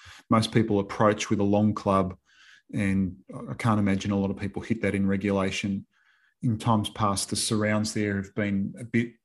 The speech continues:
unforgiving, and so there's more fescue around that putting surface these days, at Tom's suggestion.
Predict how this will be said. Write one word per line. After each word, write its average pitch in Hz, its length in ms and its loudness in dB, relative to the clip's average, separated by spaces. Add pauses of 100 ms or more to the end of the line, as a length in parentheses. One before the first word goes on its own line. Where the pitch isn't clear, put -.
unforgiving, 120 840 2
and 104 180 -8
so 110 140 -2
there's 98 180 -4
more 110 200 4
fescue 107 460 0
around 101 340 2
that 104 160 -6
putting 113 260 -2
surface 104 420 -6
these 101 200 -6
days, 107 540 -4
at - 120 -20
Tom's 110 360 2
suggestion. 127 680 -6